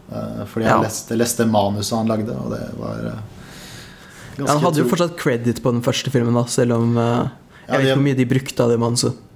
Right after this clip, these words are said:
Speaker 1: De, eh, brukte en del av det, men det var mye sånne Stephen King, eh, merkeligheter da, som han hadde tatt med, som ikke studio ville. Eh, så, jeg vet ikke. Boka, altså, ja, vi har snakket om It før,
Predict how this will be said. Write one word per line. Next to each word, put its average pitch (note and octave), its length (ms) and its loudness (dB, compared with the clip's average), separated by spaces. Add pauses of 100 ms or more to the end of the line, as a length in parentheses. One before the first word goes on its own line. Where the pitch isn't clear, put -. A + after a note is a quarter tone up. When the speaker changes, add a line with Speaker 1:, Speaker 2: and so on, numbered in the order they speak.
(240)
Speaker 1:
De, C3 280 0
eh, B2+ 260 2
brukte A#2+ 480 -2
en A#2 100 2
del G2+ 220 0
av - 120 -10
det, A#2 120 -4
men A#2 240 0
det A2 140 -2
var A#2 100 2
mye A#2+ 220 4
sånne G#2+ 600 0 (840)
Stephen A#2+ 460 2
King, A2+ 400 2
eh, A2+ 200 2
merkeligheter A2+ 760 0
da, C#3+ 160 -2
som A#2+ 200 -2
han A2+ 160 0
hadde A#2 160 4
tatt A2+ 180 -6
med, A#2 120 -2
som A#2 160 -2
ikke A2 180 -4
studio G#2 300 -2
ville. G#2 240 -2 (880)
Eh, G#2+ 260 -2 (540)
så, - 240 -2 (300)
jeg A#2 120 4
vet - 120 -2
ikke. G2+ 60 -4 (400)
Boka, C3 300 2 (200)
altså, B2 360 -2
ja, B2 140 4
vi C3 160 -2
har A#2+ 60 0
snakket B2+ 240 -2
om A#2 100 2
It A2 160 -2
før, - 240 2